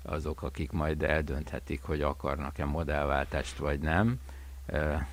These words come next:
az ugye nyilván fölkavarja azokat, akik annak voltak tanúi, hogy hónapok óta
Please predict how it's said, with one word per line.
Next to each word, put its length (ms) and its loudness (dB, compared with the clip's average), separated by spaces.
az 200 0
ugye 180 2
nyilván 440 6
fölkavarja 880 4
azokat, 500 2
akik 300 0
annak 360 2
voltak 440 2
tanúi, 480 4
hogy 200 0
hónapok 640 2
óta 500 2